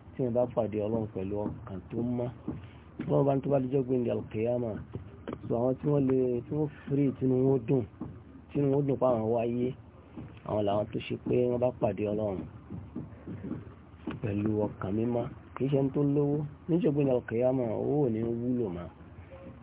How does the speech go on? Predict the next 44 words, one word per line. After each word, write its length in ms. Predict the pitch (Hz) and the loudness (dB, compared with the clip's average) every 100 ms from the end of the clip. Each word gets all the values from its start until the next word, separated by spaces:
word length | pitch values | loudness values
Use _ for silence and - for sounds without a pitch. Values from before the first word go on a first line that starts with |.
| - | -12
Kò 120 | - | -4
ní 120 | 101 | -2
wúlò. 360 | 117 120 120 110 87 - - - - | 0 2 2 2 -2 -12 -20 -20 -20
Kódà 220 | - 147 139 | -2 4 6
ọmọ 220 | 127 127 | 6 2
tí 140 | 123 | 0
èèyàn 240 | 135 117 110 | 0 0 -2
bí 200 | 127 135 | -2 -2
kò 140 | - 107 | -4 -4
ní 180 | 107 | -2
wúlò. 400 | 117 117 123 120 98 - - - - - | -2 0 0 0 0 -4 -8 -16 -20 -2
Ọlọ́run 240 | 127 131 | 4 4
sọ 100 | 120 | 2
pé, 140 | 117 127 | -2 2
"يوم 260 | 135 131 | 4 4
لا 200 | 120 113 | 2 2
ينفع 640 | 107 120 120 - 113 110 120 | 2 2 0 2 2 2 0
مال 480 | 107 120 127 127 127 127 | 0 0 2 2 2 2
ولا 460 | 120 101 107 120 | 2 0 0 0
بنون." 800 | 117 110 98 107 135 147 147 110 - - - - - - - | 0 0 0 0 2 2 2 0 -2 -10 -12 -16 -10 -6 -4
Owó 200 | - 143 | 0 2
ò 80 | 143 | 4
ní 100 | 123 | 4
wúlò 260 | 131 139 | 2 2
níjọ́ 260 | 123 120 120 | 2 2 0
gbéǹde 220 | 110 101 | 0 0
al-qiyama. 580 | 92 - 101 104 104 98 80 | -2 -4 -6 -4 -4 -4 -4
Ọmọ 220 | 80 123 | -2 0
ò 80 | 120 | 0
ní 100 | 110 | 2
wúlò 380 | 127 139 135 127 | 0 2 0 0
torí 220 | 135 151 | 2 2
pé 180 | 151 156 | 4 4
owó 260 | 147 143 143 | 4 4 2
gan-an 440 | 127 135 131 131 - 117 | 0 0 -2 -4 -6 -10
yóò 240 | 113 139 160 | -4 0 0
di 180 | 117 120 | 0 0
wàhálà 360 | 113 120 107 | 2 4 2
sáwọn 260 | - 123 113 | 0 -2 0
èèyàn 200 | 101 95 | -2 -2
lọ́rùn 260 | 113 127 | -2 -2
níjọ́ 280 | 101 107 117 | -4 -4 -2
yẹn 160 | 98 | -2
ni. 80 | 82 | -4